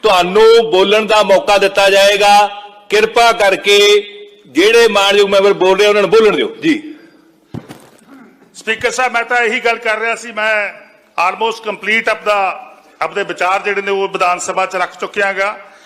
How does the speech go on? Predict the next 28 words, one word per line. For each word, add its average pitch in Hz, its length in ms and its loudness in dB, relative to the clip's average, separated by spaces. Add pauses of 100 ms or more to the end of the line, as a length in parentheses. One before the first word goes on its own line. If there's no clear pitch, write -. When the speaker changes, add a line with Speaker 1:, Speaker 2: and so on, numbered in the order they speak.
(160)
Speaker 2:
ਮੈਂ 202 120 0
ਤਾਂ 247 140 -2
ਇਹੀ 247 180 -2
ਗੱਲ 247 180 -4
ਕਰ 233 200 -4
ਰਿਹਾ 240 180 -4
ਸੀਗਾ 254 560 -6 (100)
ਕਿ 233 80 -4
ਕਿਸ 254 280 -4
ਤਰ੍ਹਾਂ 277 380 -2 (440)
ਇਹ 262 140 0
ਜਿਹੜਾ 254 240 -2
ਕਾਨੂੰਨ 240 480 -2
ਆ, 254 360 -2 (600)
ਉਹ 262 380 2 (280)
ਪੰਜਾਬ 233 500 -2
ਦੇ 254 140 -2
ਨਹੀਂ, 262 220 -8
ਪੂਰੇ 240 280 -4
ਦੇਸ਼ 233 380 -4
ਦੇ 254 480 -2 (440)
ਗਰੀਬ 226 240 -4
ਲੋਕਾਂ 233 360 -2
ਦੇ 254 100 -2
ਖਿਲਾਫ 226 440 -4
ਆ, 262 280 -4 (560)
ਪੰਜਾਬ 233 500 -4
ਦੇ 254 380 -2